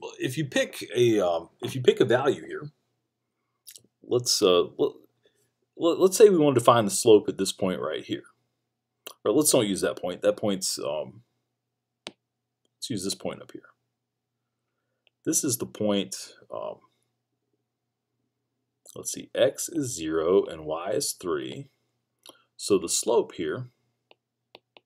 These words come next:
is minus x over y, which in this case is minus x is zero,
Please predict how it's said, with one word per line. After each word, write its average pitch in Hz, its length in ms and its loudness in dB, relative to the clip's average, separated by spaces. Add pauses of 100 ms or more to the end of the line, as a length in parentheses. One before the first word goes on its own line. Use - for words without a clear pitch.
(1700)
is 92 260 -10
minus 110 640 -4 (880)
x - 240 -6
over 151 220 0
y, 64 420 -6 (1500)
which - 120 -14
in 98 60 -4
this 98 120 -6
case 87 320 -2
is - 180 -12
minus 92 600 -4 (420)
x 92 260 -2
is 82 140 -8
zero, 104 560 6